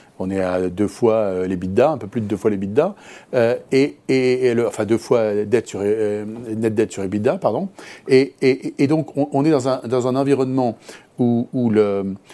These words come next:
les, les perspectives de développement de l'entreprise qui maintenant a un chiffre d'affaires, euh, qui approche un milliard, euh, cinq cents millions sont extrêmement fortes. Et donc il y a une, un peu de, de roulis sur le cours de bourse. Mais ce qui est important, c'est qu'on continue à être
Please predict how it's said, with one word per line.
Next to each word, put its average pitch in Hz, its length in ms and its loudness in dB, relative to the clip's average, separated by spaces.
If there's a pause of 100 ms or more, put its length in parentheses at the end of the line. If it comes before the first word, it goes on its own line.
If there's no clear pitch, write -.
(180)
les, 104 140 -2
les 101 100 -2
perspectives 143 600 -2
de 110 120 2
développement 107 380 0
de 113 60 0
l'entreprise 107 400 -2
qui 110 120 -4
maintenant 117 300 0
a 98 60 -2
un 101 200 -4
chiffre 101 220 -6
d'affaires, 110 420 0
euh, 98 140 -4 (340)
qui 107 160 2
approche 110 400 -2
un 110 320 -2
milliard, 110 400 -2
euh, 104 560 -4
cinq 113 160 -4
cents 107 160 -6
millions 131 400 0 (380)
sont 131 200 -2
extrêmement 139 480 -2
fortes. - 460 -2 (460)
Et 117 80 4
donc 135 300 0
il 117 120 -4
y 123 80 4
a 139 80 4
une, 113 380 -2 (640)
un 127 100 -2
peu 139 180 0
de, 107 680 0
de 110 140 0
roulis 123 320 2
sur 113 160 -6
le 98 100 -2
cours 107 160 -4
de 101 60 0
bourse. 151 360 0 (380)
Mais 131 60 4
ce - 80 -2
qui 151 60 2
est 139 100 2
important, 143 460 -2
c'est 127 260 0
qu'on 113 320 0
continue 131 500 -2
à 110 100 2
être 107 120 -2